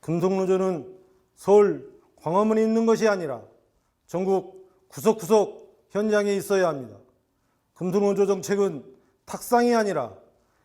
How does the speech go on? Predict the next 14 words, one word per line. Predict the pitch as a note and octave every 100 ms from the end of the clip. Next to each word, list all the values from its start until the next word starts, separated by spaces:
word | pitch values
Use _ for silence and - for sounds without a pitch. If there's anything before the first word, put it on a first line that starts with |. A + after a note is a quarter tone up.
| _
현장 | F3+ G#3 G3+ G3+
목소리에서 | G3+ - G3 G3 G3 F3 F#3+ F3 C3 - _ _
나와야 | D#3+ F#3+ G3 F3
합니다. | D#3 B2 G#2 _ _ _ _ _ _ _
기호 | - G#3
일 | G#3 A3
번 | G#3+ A3 C#3 G#2+ - _ _
황영선, | - G3+ G3+ F3+ D#3+ A#2 - _ _ _ _ _
현장 | G3 A#3 A3+ A3+
중심 | A3 G#3+ A3+ A3
노조로 | G#3+ A3 A3
바꾸기 | F#3 - A3+ A3
위해 | A3 A3 G#3+ E3+ - - _ _
노력하겠습니다. | E3 G#3 G3 F#3 F3 E3+ B2+ A#2